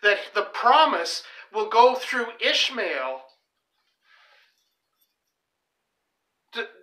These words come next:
does that mean that Abram's messed up? Completely knocked himself out of the will of God?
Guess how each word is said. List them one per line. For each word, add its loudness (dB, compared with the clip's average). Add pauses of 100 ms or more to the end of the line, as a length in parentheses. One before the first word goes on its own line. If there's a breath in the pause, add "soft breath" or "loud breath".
(160)
does -10
that 0
mean -6
that -8 (1000)
Abram's -6 (160)
messed -8
up? -8 (1080)
Completely -12 (640)
knocked -4
himself -6 (220)
out -4
of -8
the -14
will -8
of -12
God? -6